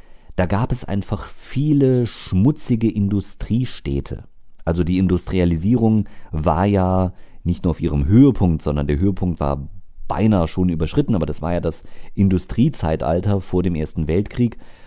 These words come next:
Und es gab so viele Industriestädte mit Ruß und Dreck. Der Industrialisierung, die hatten da ja noch nicht so Filter wie heute. Und so konnte aber die Jugend mal raus. Die haben gesagt, „Völlig egal, auch wenn wir viel wandern müssen,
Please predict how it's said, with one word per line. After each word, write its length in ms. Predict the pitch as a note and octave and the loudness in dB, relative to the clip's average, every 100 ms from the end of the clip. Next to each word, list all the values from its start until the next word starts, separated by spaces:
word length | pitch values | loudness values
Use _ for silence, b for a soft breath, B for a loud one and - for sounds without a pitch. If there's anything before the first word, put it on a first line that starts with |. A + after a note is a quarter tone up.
| B | B
Und 360 | - G#2 F#2+ - | 2 2 2 -2
es 160 | G2+ - | -6 -4
gab 180 | A2 - | -4 -2
so 120 | A#2 | -4
viele 240 | - A#2 | 2 2
Industriestädte 1000 | G#2 A#2+ A2+ - - A2+ A#2 - G2 G2 | 2 0 0 -2 -4 0 0 0 -2 0
mit 180 | F#2 E2+ | 0 0
Ruß 800 | E2+ G2+ A#2+ A#2 A#2 - - - | 2 4 4 4 0 -4 -18 -12
und 320 | - E2 D2+ - | -4 -4 -4 -8
Dreck. 580 | E2 F2+ G#2+ - - - b b b b | -2 0 0 -4 -10 -14 b b b b
Der 120 | F#2+ F#2+ | 0 4
Industrialisierung, 1120 | G#2 G#2 - F#2+ F#2+ F#2+ F2 F#2+ G2+ G2 F#2 | 4 2 -2 0 4 4 2 2 4 4 4
die 120 | D#2 | 2
hatten 200 | D#2 - | -2 0
da 80 | E2+ | 2
ja 100 | D#2 | 2
noch 160 | D2+ D2 | 2 0
nicht 200 | E2+ - | -2 -2
so 120 | D2+ | -4
Filter 460 | - G#2 A2 G2+ | 2 4 4 2
wie 100 | E2 | 0
heute. 400 | D2+ F2 G2+ G#2+ G2 b b b b b b - | 2 4 4 2 -4 b b b b b b 2
Und 180 | A#2 | 2
so 120 | - C#3 | 4 2
konnte 380 | - D3+ D#3+ | 4 2 2
aber 160 | A#2+ A#2+ | 2 2
die 160 | A2+ G#2 | 2 2
Jugend 400 | D3 D#3 C3+ - | 2 2 -2 0
mal 140 | G#2+ | 0
raus. 500 | G2+ A#2 C#3+ - - | 0 2 4 2 -4
Die 80 | E2 | -4
haben 140 | F2+ A2 | 0 0
gesagt, 300 | G2 G2 - | 0 -4 -2
„Völlig 320 | C3 D3 B2 | -2 0 -2
egal, 400 | G#2 F#2+ A2+ C3 | -2 0 0 -2
auch 180 | G2 - | -4 -2
wenn 160 | G#2+ | -2
wir 160 | G#2 G2 | 0 -2
viel 260 | - A2 F#2 | 0 -2 0
wandern 360 | A2+ C#3 A#2+ | 0 0 2
müssen, 380 | A#2 A2+ A#2 A2+ | 2 4 2 2